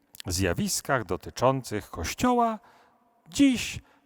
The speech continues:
dobrze jest powiedzieć o tym, co jest największym zwycięstwem Chrystusa. Jeśli ktoś przez chrzest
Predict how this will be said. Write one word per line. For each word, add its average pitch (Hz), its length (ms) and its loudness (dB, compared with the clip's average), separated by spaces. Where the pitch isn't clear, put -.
dobrze 165 460 4
jest 156 240 -2
powiedzieć 117 760 -2
o 127 140 4
tym, 117 380 -4
co 117 140 0
jest 110 260 2
największym 160 1000 -2
zwycięstwem 107 1080 0
Chrystusa. - 880 -4
Jeśli 98 340 -8
ktoś - 360 -2
przez - 340 -12
chrzest - 640 -6